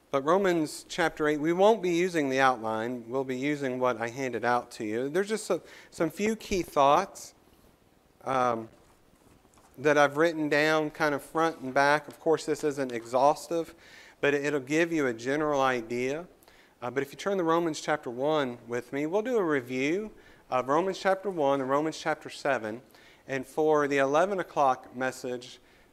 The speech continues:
I'm going to be bringing a message from Romans chapter eight. And then the next week, Lord willing, we'll pick back up in Romans chapter eight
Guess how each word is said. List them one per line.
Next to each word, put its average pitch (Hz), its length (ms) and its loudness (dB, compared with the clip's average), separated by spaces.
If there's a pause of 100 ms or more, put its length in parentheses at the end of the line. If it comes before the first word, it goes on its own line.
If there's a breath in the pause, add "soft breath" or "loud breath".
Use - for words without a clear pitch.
I'm 120 120 -10
going 143 180 -2
to 139 120 -8
be 127 600 -6
bringing 151 340 2
a 143 60 0
message 139 420 -2
from 120 240 -8
Romans 139 340 -2
chapter 135 440 -8
eight. 113 320 -6 (1120 soft breath)
And 117 440 -2 (1160)
then 160 300 2
the 151 100 2
next 196 480 2
week, 131 380 -2 (120)
Lord 127 240 -2
willing, 123 440 0 (320 soft breath)
we'll 131 120 -2
pick - 360 -8
back 135 280 2
up 180 360 4 (500 soft breath)
in 135 260 -2
Romans 135 380 0
chapter 120 480 0
eight 113 240 -2